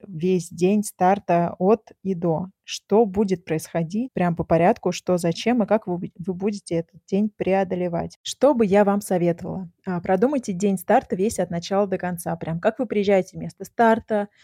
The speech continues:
как идёте искать камеру хранения, стоите в очереди в туалет, идёте в свой кластер,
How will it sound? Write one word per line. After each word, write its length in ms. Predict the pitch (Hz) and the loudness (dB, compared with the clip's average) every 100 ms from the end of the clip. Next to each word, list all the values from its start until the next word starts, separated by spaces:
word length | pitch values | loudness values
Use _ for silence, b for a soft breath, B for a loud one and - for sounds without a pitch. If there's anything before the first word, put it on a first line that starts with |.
| b b | b b
как 180 | 190 190 | -6 -2
идёте 340 | 196 214 214 | 2 2 2
искать 280 | 208 220 208 | -2 0 0
камеру 300 | 220 220 233 | 2 4 4
хранения, 580 | 247 226 202 208 208 202 | 4 2 4 2 0 -2
стоите 460 | - 190 185 - | -2 -4 -2 -6
в 80 | 190 | 0
очереди 440 | 208 214 214 208 214 | 2 2 0 0 0
в 100 | - | 2
туалет, 540 | 226 208 175 185 185 | 4 4 2 0 -2
идёте 380 | - 180 196 - | -6 -2 -2 -2
в 80 | 220 | -8
свой 240 | - 226 | 0 0
кластер, 640 | 220 190 190 202 - 196 | 0 0 2 2 -2 -4